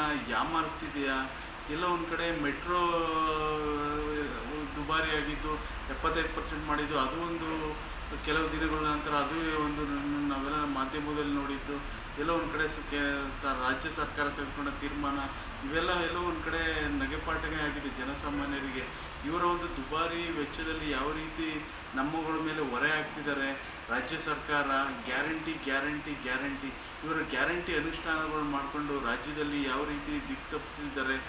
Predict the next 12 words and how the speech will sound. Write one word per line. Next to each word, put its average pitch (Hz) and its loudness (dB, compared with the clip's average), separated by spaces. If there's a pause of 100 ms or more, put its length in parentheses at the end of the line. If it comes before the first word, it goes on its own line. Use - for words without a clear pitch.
(280)
ಎಲ್ಲ 165 2
ಒಂದ್ 170 2
ಕಡೆ 165 2
ಒ-, 147 2
ಒಮ್-, 143 0
ಕು-, 139 -4
ಒಂದ್ 151 0
ಕಡೆ 156 4
ಬೆಣ್ಣೆ 151 2
ಕೊಟ್ಬಿಟ್ಟು 156 -2
ಒಂದ್ 143 2
ಕಡೆ 147 0